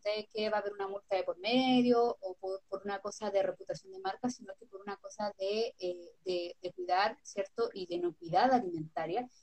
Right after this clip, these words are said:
de cuidar la salud de nuestro, de nuestros clientes. Así que,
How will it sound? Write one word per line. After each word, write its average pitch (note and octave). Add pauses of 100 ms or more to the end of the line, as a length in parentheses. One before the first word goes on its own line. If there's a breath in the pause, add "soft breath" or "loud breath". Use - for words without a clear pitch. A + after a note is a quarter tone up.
(140)
de G3+
cuidar G#3
la B3+
salud A3+
de A#3 (140)
nuestro, G#3
de F3
nuestros F3+
clientes. E3 (100)
Así -
que, A3